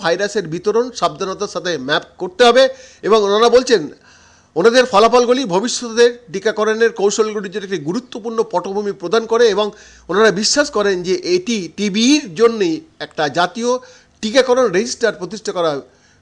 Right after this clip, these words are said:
বিবেচনার জন্য উপযুক্ত হবে। জেএসসির একজন গবেষক এবং গবেষণার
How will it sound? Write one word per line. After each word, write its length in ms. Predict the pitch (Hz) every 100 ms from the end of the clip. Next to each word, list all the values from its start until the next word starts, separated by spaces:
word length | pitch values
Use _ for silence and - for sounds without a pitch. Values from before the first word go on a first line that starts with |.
| -
বিবেচনার 440 | 170 240 247 233 196
জন্য 160 | 185 151 120 - 170
উপযুক্ত 320 | 208 247 - 254
হবে। 120 | 262 294 - - _ 131
জেএসসির 840 | 170 302 240 240 - - 254 202 - 180
একজন 220 | 160 170 147
গবেষক 360 | 208 214 233 226 _ _ -
এবং 220 | 165 202 139 - _ _
গবেষণার 600 | 131 165 214 226 220 208